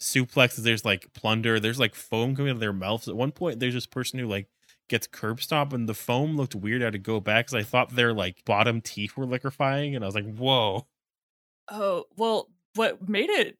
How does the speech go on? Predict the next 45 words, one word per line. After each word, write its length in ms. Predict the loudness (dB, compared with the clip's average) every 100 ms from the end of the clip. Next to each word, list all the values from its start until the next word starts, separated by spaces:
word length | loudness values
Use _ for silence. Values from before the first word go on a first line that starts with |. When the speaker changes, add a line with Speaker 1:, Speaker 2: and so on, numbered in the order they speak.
| -4
Speaker 2:
like, 380 | -2 -2 -4 -16 _
kinda 360 | -2 0 0 -6
creepy, 420 | -6 -6 -6 -8
though, 220 | -4 -4
to 180 | -2 -6 -8
taking 340 | -6 -4 -4 -4
it 80 | 0
out 140 | 0
of 80 | -2
the 100 | -6
silly 400 | -6 -4 -2 -2
zone 380 | -2 -2 -2 -2
was 420 | -2 -2 -4 -6 -8
a-, 80 | -12 -10
how 260 | -6 0 0
great 500 | -2 -6 -2 -2 -2
the 120 | -2
actors 440 | -2 -4 -6 -8
were 160 | -4 -4
with 180 | -2 0
that 160 | 0
maniacal 720 | 2 -2 4 6 6 2 -2 -2
laughter 640 | 2 4 2 0 -8 -8 -2
the 80 | 0
whole 160 | 2
time 220 | 4 4 4
they 100 | 2
were 120 | 0
fighting 440 | 0 2 2 2 0
and 60 |
insulting 500 | -2 -2 -4 -4 -4
each 160 | -6 -4
other. 320 | -4 -4 -6 -10 _ _ _ _ _ _ _ _
It, 180 | -8 -6
it 180 | -2 -2
really 340 | 0 0 2 2
felt 300 | 2 0 2
like 320 | 0 0 -2 -4
I 100 | -2
was 200 | -2 -2
watching 380 | -2 0 -2 -4
Speaker 1:
Yeah. 60 |
Speaker 2:
crazy 340 | -2 -2 -2 -4
<laughs> 20 |
people. 520 | -6 -6 0 0 -2